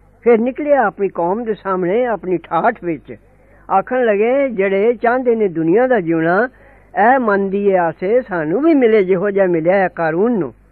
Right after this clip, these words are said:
ਉਹ ਜ਼ਰੂਰ ਬੜੇ ਨਸੀਬ ਵਾਲਾ ਹੈ। ਤੇ ਆਖਣ ਲੱਗੇ, ਜਿਨ੍ਹਾਂ ਨੂੰ ਮਿਲਿਆ ਸੀ ਇਲਮ, ਤੁਸਾਂ ਦਾ ਬੁਰਾ ਹੋਵੇ, ਸਵਾਬ ਅੱਲਾ ਦਾ ਚੰਗਾ ਹੈ ਉਹਦੇ ਲਈ, ਜਿਨ ਮੰਨਿਆ ਤੇ ਕੀਤੀ ਭਲਾਈ, ਤੇ ਨਹੀਂ ਦਿਲ ਲੱਗਦੀ ਇਹ ਗੱਲ ਪਰ ਸਹਿਣ ਵਾਲਿਆਂ ਦੇ। ਫਿਰ ਤਸਾ ਦਿੱਤਾ ਅਸਾਂ ਉਹਨੂੰ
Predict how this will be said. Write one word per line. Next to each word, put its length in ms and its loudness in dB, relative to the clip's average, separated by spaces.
ਉਹ 140 6
ਜ਼ਰੂਰ 380 -2
ਬੜੇ 260 2
ਨਸੀਬ 440 -2
ਵਾਲਾ 300 2
ਹੈ। 100 -10
ਤੇ 80 2
ਆਖਣ 400 0
ਲੱਗੇ, 200 0
ਜਿਨ੍ਹਾਂ 280 0
ਨੂੰ 160 2
ਮਿਲਿਆ 340 2
ਸੀ 220 -2
ਇਲਮ, 380 0
ਤੁਸਾਂ 360 -6
ਦਾ 120 -6
ਬੁਰਾ 360 -2
ਹੋਵੇ, 420 -4
ਸਵਾਬ 500 -2
ਅੱਲਾ 240 0
ਦਾ 120 -2
ਚੰਗਾ 360 -2
ਹੈ 100 2
ਉਹਦੇ 220 2
ਲਈ, 240 -2
ਜਿਨ 220 0
ਮੰਨਿਆ 360 0
ਤੇ 120 -12
ਕੀਤੀ 420 -10
ਭਲਾਈ, 640 -2
ਤੇ 80 0
ਨਹੀਂ 640 2
ਦਿਲ 360 0
ਲੱਗਦੀ 440 0
ਇਹ 340 4
ਗੱਲ 380 0
ਪਰ 260 0
ਸਹਿਣ 320 0
ਵਾਲਿਆਂ 380 2
ਦੇ। 120 -10
ਫਿਰ 140 6
ਤਸਾ 340 -2
ਦਿੱਤਾ 360 -4
ਅਸਾਂ 180 -4
ਉਹਨੂੰ 320 0